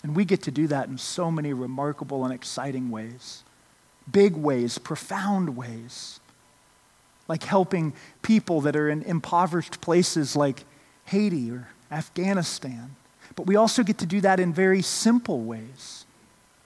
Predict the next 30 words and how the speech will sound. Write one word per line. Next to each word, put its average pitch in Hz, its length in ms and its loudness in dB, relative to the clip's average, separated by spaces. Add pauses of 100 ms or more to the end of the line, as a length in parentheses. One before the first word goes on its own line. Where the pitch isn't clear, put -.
(300)
by 156 100 -4
listening 175 540 0
to 170 100 -6
those 160 420 0
in 151 100 -4
the 143 80 -4
pews 175 400 -4
next 151 340 -6
to 139 140 -4
us 135 160 -6
who 147 120 -6
are 143 100 -6
grieving 143 640 -2
and 113 160 -8 (460)
mourning, 151 540 0
those 165 260 2
who 180 120 0
are 156 80 2
still 170 380 0
recovering 151 840 -2 (400)
and 147 100 -6
trying 180 240 0
to 165 60 -2
figure 160 340 -2
life 165 380 0
out 131 300 -2
because 147 320 -8
their 151 120 -4
spouse 170 560 -2
died 131 460 -8